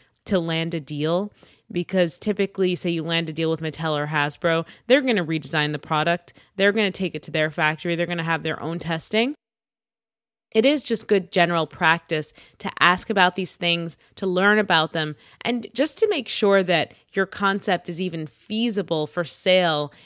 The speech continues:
in a certain market, be it the American market, the U K market,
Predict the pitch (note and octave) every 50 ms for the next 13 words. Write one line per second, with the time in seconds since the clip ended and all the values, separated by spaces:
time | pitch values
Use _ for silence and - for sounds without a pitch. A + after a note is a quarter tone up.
0 | _ _ _ - F3 G3+ F#3+ F3+ F3 E3+ E3 D#3+ D3+ - _ _ _ _ _ _
1 | _ _ _ - F3+ - - - G3+ F#3+ E3+ C#3 E3+ E3 D#3+ D#3 D3+ D3 D3 -
2 | D#3+ C#3+ G2+ - - E3 D3+ D3 - D3+ C#3 D3 D#3 D#3+ D3+ D#3 D#3 - E3 D3+
3 | D3 C#3+ C#3+ - - D3 - D#3 D#3 D#3+ C#3+ - E3+ E3 D#3 D3+ D3 D3+ D3 -
4 | D3+ C#3 A#2+